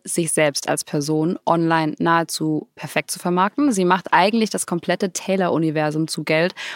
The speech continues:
Und das meine ich total positiv, denn das als Sängerin, als Künstlerin hinzubekommen, dass man von seiner Kunst leben kann, ist wohl der Traum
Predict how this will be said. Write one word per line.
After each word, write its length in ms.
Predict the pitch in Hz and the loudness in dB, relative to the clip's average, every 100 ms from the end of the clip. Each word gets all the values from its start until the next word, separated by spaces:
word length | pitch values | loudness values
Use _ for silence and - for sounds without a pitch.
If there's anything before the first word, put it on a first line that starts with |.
| - | -8
Und 220 | - 175 | -2 0
das 160 | 185 185 | 0 2
meine 240 | 170 170 | 2 2
ich 180 | 170 - _ | 0 -4 _
total 300 | - - 170 | -8 -2 -2
positiv, 480 | - 185 156 165 190 - - - | 0 -2 -2 -4 -6 -8 -20 -4
denn 200 | 175 165 - | -2 -2 2
das 280 | 180 220 - | 2 2 -2
als 220 | 175 - | -2 0
Sängerin, 480 | 160 165 151 151 - | 0 0 -2 -4 -4
als 160 | - | -6
Künstlerin 480 | - 214 - 170 170 | 0 0 2 0 2
hinzubekommen, 680 | 175 - 160 160 160 156 190 - - - | 0 0 -4 -4 -2 0 -2 -8 -16 -6
dass 180 | 170 | -2
man 140 | 170 160 | -2 -2
von 260 | 165 160 | -2 -2
seiner 240 | 156 151 151 | 0 -2 -2
Kunst 420 | - 214 214 - | -4 -2 -2 0
leben 280 | 190 175 156 | 0 0 -2
kann, 280 | - 151 160 | -2 -4 -2
ist 280 | 160 - | -4 -4
wohl 180 | 160 156 | -2 -2
der 140 | 151 147 | -2 -6
Traum 580 | - 156 151 151 156 | -4 -2 0 -2 -4